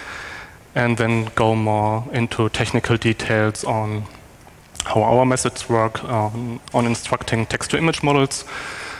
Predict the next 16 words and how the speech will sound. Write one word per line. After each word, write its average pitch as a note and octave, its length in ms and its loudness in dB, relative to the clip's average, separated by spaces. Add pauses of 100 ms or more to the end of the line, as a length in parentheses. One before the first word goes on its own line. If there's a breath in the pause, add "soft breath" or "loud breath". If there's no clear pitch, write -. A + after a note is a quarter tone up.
(140)
and A#2 280 2
will, A#2 420 4
um, A2+ 320 2
present A2+ 380 -2
two, - 140 -6 (120)
two - 140 0
use C3 240 2
cases. C#3 640 0
Um, A2+ 360 0 (300)
the B2+ 80 -2
first - 320 -2
one A2+ 180 2
is A#2 120 -2
suppressing - 760 -4
inappropriate D3+ 600 0
content, B2+ 520 0